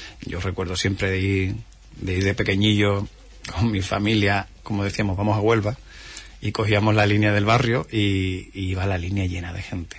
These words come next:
porque nos gustaba montarnos en el autobús y lo usábamos y era casi un espacio más de convivencia. Pues todos estos proyectos de estabilidad económica, que vamos poco a poco consiguiéndola, de realidad económica, de afrontar la situación de verdad de la empresa,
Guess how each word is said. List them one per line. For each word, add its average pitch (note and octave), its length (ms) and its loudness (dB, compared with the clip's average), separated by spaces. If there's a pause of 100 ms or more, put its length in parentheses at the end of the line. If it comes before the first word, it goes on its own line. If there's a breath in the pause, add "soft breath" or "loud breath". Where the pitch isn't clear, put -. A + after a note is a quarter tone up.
(180)
porque G#2 260 -10
nos F2 140 -6
gustaba G#2+ 320 0
montarnos F#2 480 -2
en F2+ 100 -6
el D#2 80 -10
autobús F2+ 380 -6
y G#2+ 40 2
lo G2+ 80 0
usábamos G2+ 480 0
y F#2+ 60 -2
era G#2 240 -4 (320 loud breath)
casi - 220 0
un G#2 80 2
espacio G#2+ 320 0
más G#2+ 140 4
de G#2 100 2
convivencia. G2+ 640 0 (500 loud breath)
Pues G#2 240 0
todos C3 340 4
estos C#3+ 260 -2
proyectos A2+ 640 0
de G2 320 0
estabilidad F2+ 480 -4
económica, G#2 720 2
que - 100 -10
vamos F2 220 -6
poco F#2+ 220 -6
a F2+ 40 -10
poco F#2 220 -4
consiguiéndola, G#2 800 0 (380 loud breath)
de G2+ 680 0 (120)
realidad G2+ 500 2
económica, G#2 720 0
de F2 100 -8
afrontar E2 400 -6
la A2 100 0
situación G2+ 420 -4
de F#2 100 -4
verdad F2+ 300 -6
de F2+ 80 -6
la E2 80 -8
empresa, G#2 560 0